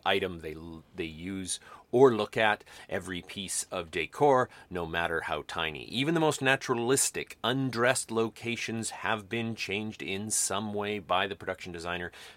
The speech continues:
to fit the needs of the story being filmed. And I think immediately of the deserts in Tunisia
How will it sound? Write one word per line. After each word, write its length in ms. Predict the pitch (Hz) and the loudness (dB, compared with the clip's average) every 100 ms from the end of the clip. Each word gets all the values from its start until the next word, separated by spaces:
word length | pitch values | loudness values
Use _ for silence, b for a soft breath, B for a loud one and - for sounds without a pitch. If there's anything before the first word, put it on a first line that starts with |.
| - | -12
to 100 | 87 | -12
fit 380 | _ 113 - - | _ -2 -2 -4
the 80 | |
needs 480 | 92 95 95 85 - B B B | -4 -2 -4 -4 -6 B B B
of 160 | 92 82 | -6 -4
the 100 | 87 | -2
story 560 | - - 87 80 78 69 | -2 -2 -4 -6 -6 -10
being 300 | 73 73 71 | -12 -10 -12
filmed. 440 | - 104 82 67 | -4 -2 -2 -2
And 100 | 80 | -2
I 80 | 82 | -2
think 180 | - 98 | -2 -8
immediately 720 | 85 95 95 82 73 80 76 B B | -4 -2 -2 -4 -4 -10 -10 B B
of 300 | - 80 78 | -2 -2 -2
the 380 | 76 82 78 76 67 | -4 -4 -4 -6 -8
deserts 440 | 65 92 85 85 - | -2 -2 -2 -6 -6
in 100 | 76 | -6
Tunisia 720 | - 90 131 - 82 73 | -6 -2 0 0 0 -2